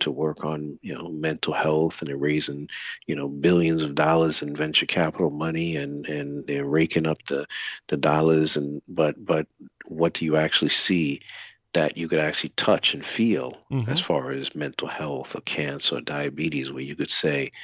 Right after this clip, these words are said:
Speaker 1: "Wow, that was a game changer"? So we intend to put a face to it by using a television program and bringing the modalities together and allowing a real conversation on mental health that people could sit down in the comfort of their own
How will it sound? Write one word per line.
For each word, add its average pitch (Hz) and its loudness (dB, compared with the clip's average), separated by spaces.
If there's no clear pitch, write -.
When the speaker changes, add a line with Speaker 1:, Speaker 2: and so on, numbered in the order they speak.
Speaker 1:
"Wow, - -2
that - -4
was 71 -2
a - -4
game 73 -4
changer"? - -2
So 82 4
we 92 2
intend 82 0
to 71 0
put 76 -2
a 71 -4
face 85 2
to - -2
it 71 -4
by - -4
using 78 -2
a - -8
television 98 2
program 143 -6
and - -20
bringing 160 -4
the - -2
modalities 80 2
together 78 0
and 82 -2
allowing 80 -2
a 82 -2
real 80 0
conversation 80 2
on 78 -6
mental 78 -4
health 80 -4
that - -8
people 78 -4
could - 0
sit - 2
down 82 -4
in 76 -8
the 73 -10
comfort - -8
of 76 -6
their 80 0
own 80 -4